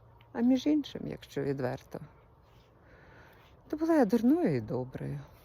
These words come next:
Безбородною, несинхронною ні з теоріями, ні з практиками. І боліла в мені іронія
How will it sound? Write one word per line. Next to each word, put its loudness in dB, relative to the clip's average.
Безбородною, -2
несинхронною 6
ні 0
з -10
теоріями, 2
ні 0
з -12
практиками. -6
І -6
боліла -2
в -2
мені -2
іронія -6